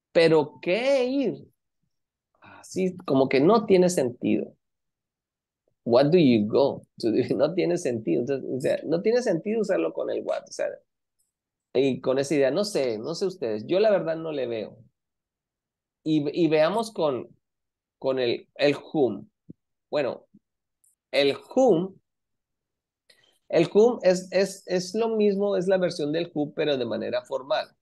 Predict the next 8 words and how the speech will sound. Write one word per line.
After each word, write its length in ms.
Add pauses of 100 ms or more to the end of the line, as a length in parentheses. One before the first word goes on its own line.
(300)
Y 140
ahí 200
tendríamos 540
que 100
decir 420 (140)
whom, 480 (1400)
whom 300
goes. 540